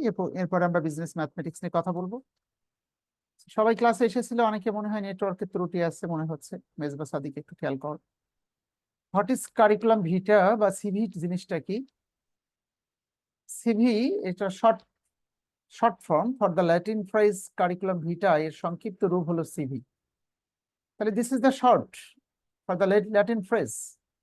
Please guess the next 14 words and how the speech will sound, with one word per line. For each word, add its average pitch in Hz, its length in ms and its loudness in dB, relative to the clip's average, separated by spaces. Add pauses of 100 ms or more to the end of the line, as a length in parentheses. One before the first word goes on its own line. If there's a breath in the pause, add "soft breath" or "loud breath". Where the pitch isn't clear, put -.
(440)
curriculum 190 400 0
vitae, 170 420 2 (180)
এর 156 180 -8
সংক্ষিপ্ত 190 480 -2
রূপ 175 220 4
হলো 160 200 0
সিভি, 131 300 -8 (720)
which 226 280 2 (100)
means, 190 340 2 (280)
যার 180 200 4
অর্থ 190 260 2
হলো 214 180 -2 (100)
course 233 340 2
of 202 120 -2